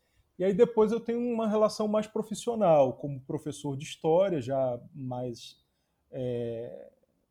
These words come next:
já adulto, né, mais velho, é, com uma formação de historiador, especialista nas relações entre história e cinema. Foi, acho que foi nessa fase adulta que eu consegui, é, ler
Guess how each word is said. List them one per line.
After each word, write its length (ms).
já 280
adulto, 680
né, 220
mais 240
velho, 600
é, 240
com 180
uma 140
formação 1040
de 160
historiador, 800
especialista 680
nas 160
relações 440
entre 140
história 240
e 40
cinema. 760
Foi, 220
acho 260
que 60
foi 120
nessa 320
fase 500
adulta 580
que 80
eu 60
consegui, 680
é, 220
ler 400